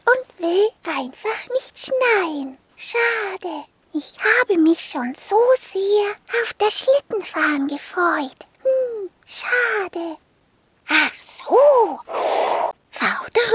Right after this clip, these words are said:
Rüdiger, „wenn es weiter nichts ist.“ Und schon sprang der kleine, mutige Drache auf und winkte ihr, dass sie mitkommen sollte. „Komm mit!“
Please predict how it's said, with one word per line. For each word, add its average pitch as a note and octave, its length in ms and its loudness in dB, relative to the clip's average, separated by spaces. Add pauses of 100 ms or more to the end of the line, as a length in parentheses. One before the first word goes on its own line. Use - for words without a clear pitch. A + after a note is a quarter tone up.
Rüdiger, A#3+ 400 -2 (1080)
„wenn F4 300 4
es - 300 -10
weiter D#4+ 440 2
nichts D4+ 420 2
ist.“ D4+ 300 -2 (800)
Und - 240 0
schon A4 300 0 (220)
sprang A#3 500 -4
der G3+ 200 -10
kleine, A#4 440 0
mutige G#3+ 440 -6
Drache - 360 -6 (240)
auf - 240 -6 (180)
und - 320 -8
winkte A#4+ 380 2 (160)
ihr, D#4+ 240 -2 (220)
dass - 220 -8
sie G4+ 80 4 (120)
mitkommen A3 560 -2
sollte. G3 480 -4 (340)
„Komm D5 220 2
mit!“ - 300 2